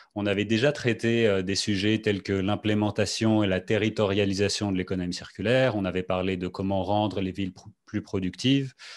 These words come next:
Et on avait aussi souligné le fait que rendre les villes immatérielles était une illusion. Donc, dans cet épisode, j'espère d'aller un peu plus loin et un peu plus dans les détails techniques, euh,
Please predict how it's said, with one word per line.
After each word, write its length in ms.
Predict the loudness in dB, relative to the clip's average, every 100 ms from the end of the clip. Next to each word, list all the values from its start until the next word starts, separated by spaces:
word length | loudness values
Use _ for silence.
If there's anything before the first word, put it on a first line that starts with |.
| -18 -16 -4
Et 80 | 0
on 120 | 2
avait 200 | 4 4
aussi 220 | 2 0
souligné 380 | 2 2 4 6
le 100 | 4
fait 280 | 4 2 2
que 260 | 4 4 2 -14 -10
rendre 380 | 0 2 4 4
les 120 | 2
villes 160 | 2 2
immatérielles 540 | 2 2 2 4 4
était 220 | 2 0
une 140 | 0 0
illusion. 380 | 0 -2 -4 -14 _ _ _ _ _ _ _ _ -18 -8
Donc, 120 | -4
dans 120 | -2
cet 200 | 0 0
épisode, 560 | 0 -2 -2 0 0 -2
j'espère 400 | -10 -8 -2 0
d'aller 220 | 2 0 0
un 80 |
peu 160 | 0 -2
plus 220 | 0 -2
loin 360 | 0 2 2 0
et 80 | -2
un 80 |
peu 140 | -4 -4
plus 200 | -4 -2
dans 100 | 0
les 100 | 0
détails 400 | 0 0 0 0
techniques, 480 | -2 -2 -2 -4 -18 -20 -20 -20 -20 -6
euh, 580 | 0 2 2 0 0 -2